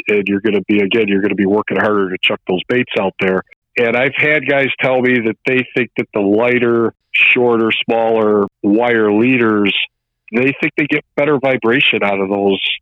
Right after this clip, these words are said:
out of the smaller bucktails with that. That's one option for the smaller blades. And then the other option is kinda, kinda go in the total opposite direction, and that's to use a weighted leader. And the biggest reason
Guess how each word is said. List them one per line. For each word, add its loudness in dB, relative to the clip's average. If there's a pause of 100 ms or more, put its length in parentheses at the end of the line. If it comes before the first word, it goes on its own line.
(100)
out 0
of 0
the 0 (100)
smaller 0
bucktails -6
with -8
that. -4 (560)
That's -2
one 0
option 0 (100)
for 0
the -2
smaller 0
blades. 2
And -2
then 0
the 2
other 2
option 0
is -2
kinda, 0 (720)
kinda 0
go 0
in -2
the -2
total 0
opposite -2
direction, 0
and 0
that's 0 (140)
to 2
use 2
a 0
weighted 0
leader. -6 (920)
And 0
the -2 (280)
biggest 0
reason 2